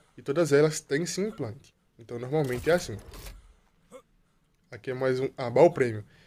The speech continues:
Peguei a semente de São Jorge, então é um baú prêmio. Aqui nós temos o quê? Tem mais um aqui, ó.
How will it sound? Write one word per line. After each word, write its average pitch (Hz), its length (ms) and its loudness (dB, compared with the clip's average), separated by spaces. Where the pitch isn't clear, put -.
Peguei 135 200 2
a 151 60 6
semente 165 380 2
de 190 80 -6
São 160 260 0
Jorge, 131 320 4
então 139 180 -2
é 139 60 -2
um - 20 -2
baú 139 200 6
prêmio. 120 400 -6
Aqui 123 220 -20
nós 117 220 -14
temos 117 320 -12
o 120 120 -12
quê? 135 520 -2
Tem 117 100 -16
mais 117 280 -10
um 123 120 -8
aqui, 143 240 -6
ó. 151 80 0